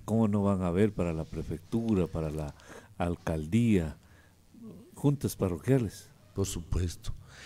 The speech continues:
Speaker 2: En
Speaker 1: Bueno,
Speaker 2: Loja
Speaker 1: bueno, arrancó un poco la, la, la campaña, ¿no? Ha
Speaker 2: Sí.
Speaker 1: arrancado la campaña. Pero entonces esas son preguntas importantes, locales. Retornemos un poco al, al tema objeto de la,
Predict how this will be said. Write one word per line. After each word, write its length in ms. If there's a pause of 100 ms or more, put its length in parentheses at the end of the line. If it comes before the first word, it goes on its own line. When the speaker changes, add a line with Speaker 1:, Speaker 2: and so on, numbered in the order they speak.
(160)
Speaker 2:
En 200
Speaker 1:
Bueno, 120
Speaker 2:
Loja 260
Speaker 1:
bueno, 240
arrancó 520
un 100
poco 320
la, 240
la, 260 (120)
la 140
campaña, 680
¿no? 240 (140)
Ha 80
Speaker 2:
Sí. 220
Speaker 1:
arrancado 400
la 140
campaña. 480 (760)
Pero 260 (420)
entonces 600
esas 340
son 200
preguntas 720 (260)
importantes, 840
locales. 640 (800)
Retornemos 580
un 160
poco 460
al, 240
al 120
tema 380
objeto 400
de 100
la, 340